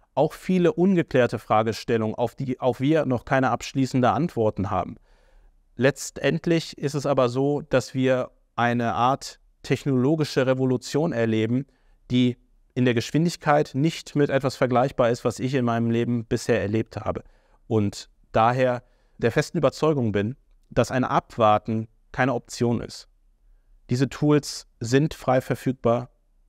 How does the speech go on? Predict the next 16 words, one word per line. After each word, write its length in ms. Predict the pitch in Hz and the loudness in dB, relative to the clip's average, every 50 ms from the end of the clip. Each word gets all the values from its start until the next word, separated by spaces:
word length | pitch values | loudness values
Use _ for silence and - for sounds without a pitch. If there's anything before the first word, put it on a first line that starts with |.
| _ _ - | _ _ -4
diese 220 | 123 120 123 113 | -2 0 0 -2
Tools 400 | - - 143 135 127 120 - - | -2 0 2 2 2 2 -2 -6
können 320 | - - 143 131 139 143 | 0 2 2 2 2 0
von 240 | 139 - - 123 113 | -2 -2 -2 0 0
jedem 260 | 110 120 135 143 131 | 2 2 2 2 2
genutzt 360 | 117 120 117 131 - - - - | 0 0 0 -2 -4 -4 -4 0
werden, 240 | 104 104 110 110 | 0 0 0 0
diese 200 | 104 113 113 117 | -2 -4 -6 -6
Tools 260 | 107 - - 143 - - | -6 -2 -2 -2 0 0
sind 180 | 143 143 - | -2 0 0
auch 160 | - 131 117 | 0 -2 -2
teilweise 420 | - - - 127 123 123 120 117 120 | -2 -2 0 0 0 0 -2 -2 -2
sehr 200 | 117 127 123 113 | -2 -2 -2 -2
zugänglich 680 | - - - 190 170 139 113 107 110 107 117 139 - _ _ _ _ _ _ _ _ _ | -2 -4 -6 -4 0 0 0 2 2 0 0 -2 -4 _ _ _ _ _ _ _ _ _
und 180 | - 127 120 113 | -6 -4 0 2
daher 420 | 123 127 131 139 135 135 135 131 | 2 2 2 2 2 0 0 -2